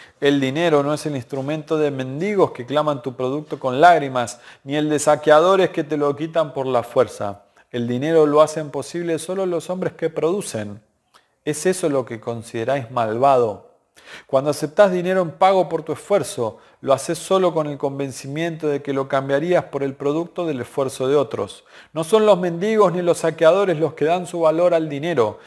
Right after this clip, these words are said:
Ni un océano de lágrimas ni todas las armas del mundo pueden transformar esos papeles de tu cartera en el pan que necesitarás para sobrevivir mañana.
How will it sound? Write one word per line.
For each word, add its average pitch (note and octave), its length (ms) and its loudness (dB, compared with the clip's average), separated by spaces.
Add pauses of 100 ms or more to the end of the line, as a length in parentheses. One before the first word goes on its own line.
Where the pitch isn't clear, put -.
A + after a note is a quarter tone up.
(200)
Ni D#3+ 200 -4
un G3+ 120 0
océano G3 480 4
de E3+ 100 2
lágrimas F3 460 2
ni D#3+ 100 -8
todas F3+ 260 0
las D#3 200 0
armas F3 280 -4
del C#3 140 -6
mundo D#3+ 360 -4
pueden D#3+ 260 -6
transformar C#3 480 -4
esos C#3 220 -4
papeles C3+ 540 -2
de A#2+ 80 -6
tu A#2+ 160 -12
cartera C3 840 0 (160)
en D#3 200 -2
el C#3+ 180 -2
pan F3 380 2
que E3 100 -4
necesitarás B2 800 -6
para B2+ 240 0
sobrevivir A#2 580 -6
mañana. A2 640 -8